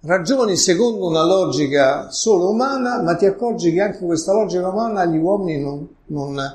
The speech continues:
non fa né bene né male. Allora gli ebrei hanno pensato anche a un'altra modalità, veramente poco popolare, lo so che anche tu non l'accetteresti. Si chiama Riv e intende la possibilità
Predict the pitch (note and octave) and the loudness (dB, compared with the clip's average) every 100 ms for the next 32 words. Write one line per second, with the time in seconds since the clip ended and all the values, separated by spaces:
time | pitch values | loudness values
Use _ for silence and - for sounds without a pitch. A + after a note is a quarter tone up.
0 | - - - _ _ - C#3 C3 E3+ D#3 | -12 -14 -14 _ _ -14 -12 0 0 0
1 | C#3+ D#3 E3 D3 D3 C#3 B2 - - - | -4 -4 -4 -4 -4 -2 -4 -6 -10 -20
2 | _ _ _ _ _ _ - B3 B3 G#3+ | _ _ _ _ _ _ -2 0 2 0
3 | F3 G#3 G#3 G#3 G3+ G#3 G3 A3 G#3+ G#3 | 0 -4 -4 -4 -4 -2 0 -2 -2 -6
4 | G3+ G3 E3+ D3 E3 D3 C#3+ C#3+ C3+ C#3 | -6 0 0 2 0 0 0 0 0 0
5 | C3 C3 - _ _ _ _ _ C3 C3+ | 0 -2 -14 _ _ _ _ _ -4 -2
6 | C#3+ C#3+ D3 B2+ C3 B2+ B2+ B2 B2 B2+ | -2 -2 -2 2 2 2 0 -2 2 2
7 | B2+ B2 B2 - C3+ B2 B2 - A#2 C3+ | 2 0 -2 -2 -2 -2 -6 -6 -8 -8
8 | C3 B2 A#2+ C#3 - B2+ A#2 - - - | -8 -8 -8 -8 -8 -10 -8 -10 -10 -16
9 | _ - - - G#3 B3 A3 G3 E3+ F#3+ | _ -20 -6 -4 -2 -4 -2 -4 -2 0
10 | C#3 G#2+ A2+ A2 _ - _ - A#3 A#3 | 0 0 -10 -14 _ -20 _ 0 0 0
11 | G#3+ - F3+ D3+ D3+ E3 G#3+ G3 G3+ A#3 | -6 0 0 0 0 0 0 0 0 0
12 | A3+ B3 G#3 G#3 G3 F#3 D#3+ B2+ C#3+ - | 2 0 -2 -4 -4 0 2 2 0 -4
13 | - | -16